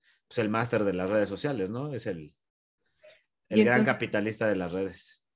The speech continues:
Speaker 3: Porque es el
Speaker 2: ves a un
Speaker 3: monopolio.
Speaker 2: montón de C E Os de startups que quieren ser líderes como él, ¿no? Y entonces
Speaker 1: Exacto.
Speaker 2: dices, "Híjole, está cañón".
Speaker 1: Está bien cañón.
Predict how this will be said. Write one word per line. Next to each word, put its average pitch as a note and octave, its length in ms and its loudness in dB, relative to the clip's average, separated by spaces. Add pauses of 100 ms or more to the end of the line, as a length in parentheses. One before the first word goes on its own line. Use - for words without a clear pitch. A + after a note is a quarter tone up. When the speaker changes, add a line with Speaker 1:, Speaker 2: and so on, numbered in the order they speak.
Speaker 3:
Porque D3+ 200 4
es - 80 6
el D#3+ 100 12
Speaker 2:
ves D3 80 8
a - 20 6
un C3+ 60 2
Speaker 3:
monopolio. A3+ 420 6
Speaker 2:
montón A3+ 280 -2
de G#3+ 320 4
C G#3+ 200 2
E G#3 60 6
Os G#3+ 260 4
de G3+ 260 2
startups G3 720 -2 (280)
que F3+ 100 -4
quieren F#3 300 2
ser F#3 200 0
líderes F3+ 400 4
como F3+ 280 -4
él, F#3 180 -4
¿no? E3+ 180 -6 (1400)
Y F3 140 -4
entonces F3 360 -4
Speaker 1:
Exacto. F3 220 -2
Speaker 2:
dices, F3 320 -6 (340)
"Híjole, - 640 -10 (640)
está E3+ 840 -4
cañón". F3 440 -6 (1400)
Speaker 1:
Está F#2+ 240 -8
bien G#2 240 -4
cañón. F#2 480 -6